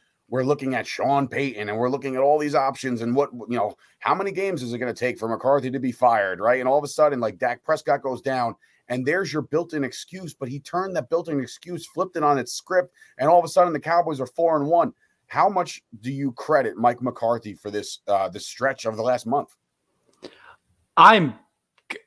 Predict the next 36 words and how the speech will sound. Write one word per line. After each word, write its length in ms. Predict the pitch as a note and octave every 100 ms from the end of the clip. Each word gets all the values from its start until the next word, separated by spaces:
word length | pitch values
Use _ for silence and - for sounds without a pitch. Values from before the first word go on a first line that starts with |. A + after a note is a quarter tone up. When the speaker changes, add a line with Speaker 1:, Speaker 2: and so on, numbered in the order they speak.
| _ _ _ -
Speaker 2:
it's 180 | F3 -
very 340 | D#3 G3+ G#3
easy 440 | C#3+ D3+ C#3+ D3+
to 220 | C#3 C#3 A#2+
put 360 | - C3 A#2 - _ -
this, 240 | A#2 A2+
these 240 | - A#2+ G#2+
last 280 | G#2+ G#2+ -
four 200 | A#2+ A2
wins 240 | G#2+ G#2
on 160 | G2+ F#2+
Dan 240 | G2+ F#2
Quinn. 460 | - A2+ G#2+ G2+ G2+
You 100 | G#2+
can 240 | G#2+ G2+ _ -
look 180 | C3 C#3
at 60 |
the 80 | C3+
points 260 | C3 B2 B2
per 100 | G#2+
game 220 | G#2 G2+
and 100 | G2
say, 420 | - G2 F#2+ F#2 _
"Yeah, 220 | - B2 C#3
Speaker 1:
Sure. 60 | -
Speaker 2:
it's, 260 | G#2+ - _ _ -
yeah, 200 | C3 A2
it's 120 | F#2+
Dan 180 | A#2+ A2+
Quinn." 140 | A2+ - _ _ _ -
I, 240 | - A3+ - - _ _ _ _ _ _
but 200 | F#3+ F3+
this 200 | F#3+ A3+
is, 120 | G#3+ E3
once 220 | F3+ F#3
again, 240 | F3+ D3+